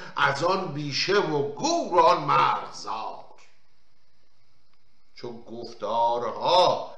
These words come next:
یک به دیگر نماند، برآشفت و از پیش تختش براند. داست-، دروغگو می‌گوییم کم حافظه است، بله؟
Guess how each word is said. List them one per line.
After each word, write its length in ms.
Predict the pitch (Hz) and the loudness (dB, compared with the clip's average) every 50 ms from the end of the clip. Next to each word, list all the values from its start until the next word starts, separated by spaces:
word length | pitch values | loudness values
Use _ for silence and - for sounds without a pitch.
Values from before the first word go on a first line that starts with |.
| - - - - - - - | -14 -14 -16 -16 -16 -16 -14
یک 520 | - 98 98 101 107 113 113 113 113 - 110 | -14 -14 -10 -8 -8 -8 -8 -8 -10 -12 -10
به 120 | 113 113 | -10 -10
دیگر 680 | 113 107 107 110 110 101 98 110 113 110 107 107 104 107 | -8 -8 -8 -10 -10 -8 -8 -6 -4 -2 -2 -4 -4 -6
نماند، 1120 | 104 107 107 104 104 107 123 139 170 185 196 202 202 202 202 202 202 202 175 143 143 135 - - - - - - - - - - - - - - - - - - - - - | -6 -6 -6 -4 -2 0 2 4 6 8 8 10 10 10 10 8 6 2 -2 -6 -10 -12 -12 -14 -16 -16 -16 -16 -16 -16 -16 -16 -16 -16 -16 -16 -16 -16 -16 -16 -16 -8 0
برآشفت 1120 | - 123 156 180 202 202 196 196 196 190 185 175 160 - - - 143 135 - - - 113 | 2 6 8 10 12 12 12 12 12 12 10 10 8 4 0 0 -2 -4 -4 -8 -8 -8
و 40 | 113 | -6
از 360 | 110 110 120 - - - - | -6 -6 -6 -8 -10 -10 -12
پیش 400 | - 113 131 175 185 156 131 - | -10 -8 -6 -6 -4 -4 -6 -6
تختش 600 | - 110 - - 131 131 - - 131 131 - - | -6 -4 -4 -2 -2 -4 -6 -8 -10 -10 -10 -10
براند. 360 | - - - - 104 - - - - - - - - - - - - - - - - - - - - - - - - - - - - - - - - - - - - - - - - - - - - - - - - - - - - - - - - - | -12 -14 -14 -12 -12 -12 -14 -14 -14 -14 -16 -16 -16 -16 -16 -16 -16 -16 -16 -16 -16 -16 -16 -16 -16 -16 -16 -16 -16 -16 -16 -16 -16 -16 -16 -16 -16 -16 -16 -16 -16 -16 -16 -16 -16 -16 -16 -16 -16 -16 -16 -16 -16 -16 -16 -16 -16 -16 -16 -18 -16 -14
داست-، 380 | 87 82 80 - - - - - | -14 -14 -14 -14 -14 -16 -14 -14
دروغگو 440 | 101 101 104 104 90 - - 143 | -12 -12 -10 -10 -12 -10 -12 -12
می‌گوییم 340 | 156 156 143 113 131 139 147 | -10 -10 -10 -8 -8 -8 -8
کم 260 | 135 - 123 120 117 | -6 -6 -6 -4 -4
حافظه 400 | 120 113 107 - 110 104 - - | -6 -6 -6 -6 -6 -4 -4 -4
است، 240 | 98 90 - - - | -4 -4 -6 -10 -10
بله؟ 420 | - 85 98 113 - 82 85 - | -10 -8 -6 -6 -8 -8 -8 -10